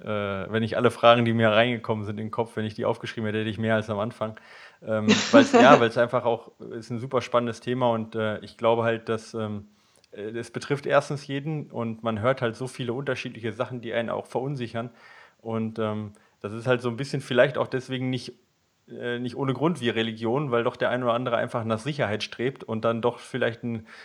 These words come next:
Speaker 1: ähm, dann ein Buch nimmt, wo dann genau drin steht, „Du darfst jetzt gar keine Kohlenhydrate mehr essen“, und dann fühlt er sich erstmal sicher und gut, ob das jetzt sinnvoll ist oder nicht sinnvoll ist.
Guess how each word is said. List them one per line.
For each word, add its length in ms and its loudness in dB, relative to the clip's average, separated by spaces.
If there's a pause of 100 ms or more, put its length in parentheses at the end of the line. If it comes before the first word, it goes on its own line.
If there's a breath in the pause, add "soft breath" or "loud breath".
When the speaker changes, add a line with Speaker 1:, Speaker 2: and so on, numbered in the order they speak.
(140)
Speaker 1:
ähm, 380 2 (360 loud breath)
dann 180 4
ein 220 4
Buch 200 -2
nimmt, 280 2
wo 100 2
dann 160 6
genau 220 6
drin 200 0
steht, 320 -2
„Du 80 -4
darfst 240 6
jetzt 160 -4
gar 100 0
keine 200 0
Kohlenhydrate 540 0
mehr 160 -2
essen“, 180 -4
und 140 -2
dann 140 0
fühlt 200 -2
er 80 4
sich 160 -4
erstmal 260 -2
sicher 280 0
und 180 -4
gut, 280 -2 (260 loud breath)
ob 160 -10
das 160 0
jetzt 160 -2
sinnvoll 360 2
ist 120 -4
oder 160 2
nicht 240 -8
sinnvoll 400 -6
ist. 160 -6